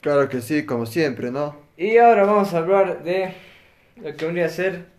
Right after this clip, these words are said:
Speaker 2: eh, lo que tuvimos estos últimos dos días, que vendría a ser la F A Cup también de Inglaterra.
Speaker 1: Wow, partidos interesantes, ¿eh?
Speaker 2: Las semifinales.
Speaker 1: Las semifinales,
Speaker 2: Que
Speaker 1: partidos
Speaker 2: arrancó el día sábado.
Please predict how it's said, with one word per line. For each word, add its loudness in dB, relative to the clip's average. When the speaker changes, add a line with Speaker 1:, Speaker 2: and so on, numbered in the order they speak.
Speaker 2:
eh, -6
lo -6
que -12
tuvimos -8
estos -12
últimos -14
dos -6
días, -6
que -12
vendría -6
a -12
ser -10
la -8
F -8
A -2
Cup -20
también -12
de -4
Inglaterra. -12
Speaker 1:
Wow, 2
partidos -4
interesantes, -2
¿eh? -8
Speaker 2:
Las -6
semifinales. -4
Speaker 1:
Las -10
semifinales, -4
Speaker 2:
Que 2
Speaker 1:
partidos 4
Speaker 2:
arrancó 2
el 2
día 4
sábado. 4